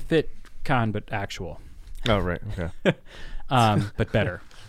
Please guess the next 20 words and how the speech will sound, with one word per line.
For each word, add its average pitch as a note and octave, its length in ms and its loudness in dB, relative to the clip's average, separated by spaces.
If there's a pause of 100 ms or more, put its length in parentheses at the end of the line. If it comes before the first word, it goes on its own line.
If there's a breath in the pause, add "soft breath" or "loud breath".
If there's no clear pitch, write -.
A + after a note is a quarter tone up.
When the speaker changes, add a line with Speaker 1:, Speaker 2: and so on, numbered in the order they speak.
(220 loud breath)
Speaker 1:
It's C#3+ 200 0
not, C3 200 2
it's B2 140 2
not A#2 120 4
a G2+ 40 0
convention. G2 540 -4
Th-, G#2 140 -6
it's - 260 -10
invite G#2+ 280 0
only. F2+ 300 -4 (340)
Speaker 2:
Okay. F#2+ 260 2 (920 soft breath)
Speaker 1:
And A#2 160 -2
so A#2 180 2
three C3 220 2
years F3+ 180 4
ago, B2 240 6
they A#2 140 2
started A2 340 -2
Winter G2 200 -2
Strong. G2+ 340 -12